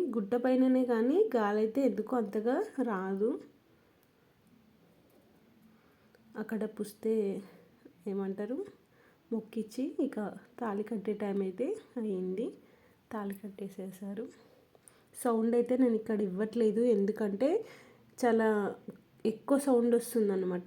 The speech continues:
అంత అల్లరి అల్లరిగా, అందుకని సౌండ్ నేను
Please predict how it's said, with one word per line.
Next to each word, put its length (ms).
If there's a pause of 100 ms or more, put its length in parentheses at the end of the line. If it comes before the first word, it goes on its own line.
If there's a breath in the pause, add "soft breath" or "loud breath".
అంత 300
అల్లరి 340
అల్లరిగా, 500 (420 loud breath)
అందుకని 440 (300)
సౌండ్ 420
నేను 220